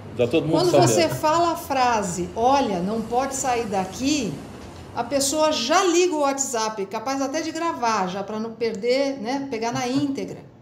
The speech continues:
Speaker 2: Então, assim, como é que vocês veem essa questão da confidencialidade? Eu tenho a minha, a minha opinião, assim, quando a gente,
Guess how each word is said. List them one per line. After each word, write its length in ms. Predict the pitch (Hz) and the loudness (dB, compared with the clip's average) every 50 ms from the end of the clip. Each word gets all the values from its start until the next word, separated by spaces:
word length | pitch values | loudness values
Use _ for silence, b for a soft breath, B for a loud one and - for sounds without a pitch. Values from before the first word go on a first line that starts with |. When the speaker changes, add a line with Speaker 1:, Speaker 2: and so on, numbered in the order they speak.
| - b b b b b b b b b b | -20 b b b b b b b b b b
Speaker 2:
Então, 240 | 240 247 269 330 349 349 | -6 -4 0 0 0 2
assim, 480 | 320 320 - 311 277 233 190 175 175 - | 0 0 0 0 0 0 0 -2 -4 -4
como 160 | - 302 440 | -6 -6 -4
é 80 | 571 508 | -6 -6
que 80 | - | -2
vocês 500 | 480 480 453 - - 453 453 381 269 240 | -2 0 0 2 2 2 4 2 2 0
veem 300 | 247 269 254 240 220 208 | -2 -2 0 0 0 -2
essa 180 | 202 196 - 220 | -4 -6 -6 -8
questão 400 | 196 240 208 - - 226 220 214 | -8 -8 -8 -8 -8 -6 -6 -6
da 140 | 202 196 196 | -6 -6 -6
confidencialidade? 1600 | 202 - 240 233 240 233 233 - 226 185 214 220 220 214 220 - 233 214 214 214 208 202 180 185 185 175 165 170 160 156 165 | -8 -6 -8 -8 -6 -8 -10 -10 -8 -6 -4 -4 -4 -4 -4 -4 -2 -2 -2 -4 -4 -2 -2 0 0 0 -2 -4 -6 -6 -6
Eu 60 | 190 202 | -6 -6
tenho 220 | - 302 381 453 | -6 -6 -8 -6
a 20 | |
minha, 240 | 440 466 466 453 415 - | -4 -4 -4 -4 -4 -4
a 40 | 269 | -2
minha 200 | 269 294 381 427 | -2 -2 -2 -4
opinião, 500 | 403 - 370 349 415 392 285 262 247 220 | -4 -4 -2 -2 -2 -2 -2 0 0 0
assim, 220 | 196 175 180 190 170 | -2 -4 -6 -6 -8
quando 180 | 190 214 220 | -6 -6 -6
a 40 | 226 | -4
gente, 380 | 214 247 262 247 - 196 190 | -4 -4 -6 -6 -6 -8 -10